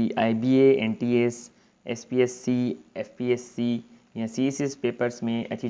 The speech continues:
چڪا آهن، يا اهي رپيٽيڊ ڪوئسچنس آهن، جيڪي ٽيسٽن ۾ ايندا رهندا آهن. انهن ايم سي ڪيوز کي به ڊسڪس ڪنداسين، ۽ ان سان گڏ ڪجهه انهن جا ٻيا، آ،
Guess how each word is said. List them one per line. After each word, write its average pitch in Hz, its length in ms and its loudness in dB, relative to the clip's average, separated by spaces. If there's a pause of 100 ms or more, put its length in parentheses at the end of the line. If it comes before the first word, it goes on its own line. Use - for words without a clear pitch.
چڪا - 200 -6
آهن، 104 200 -2 (360)
يا 113 100 -4
اهي 117 280 2
رپيٽيڊ 127 500 2
ڪوئسچنس 120 460 -2
آهن، 117 180 0
جيڪي 107 220 -2
ٽيسٽن ۾ 110 460 -2
ايندا 104 220 4
رهندا 95 260 0
آهن. 92 140 -6 (420)
انهن 127 240 0 (140)
ايم 117 140 -2
سي 127 120 -8
ڪيوز 131 200 0
کي 139 140 2
به 135 80 6
ڊسڪس 123 340 2
ڪنداسين، ۽ 131 440 -2 (460)
ان 123 120 0
سان 127 180 0
گڏ 117 200 0
ڪجهه 120 380 2 (180)
انهن 123 240 -2
جا 117 120 2
ٻيا، 131 260 4 (180)
آ، 110 400 2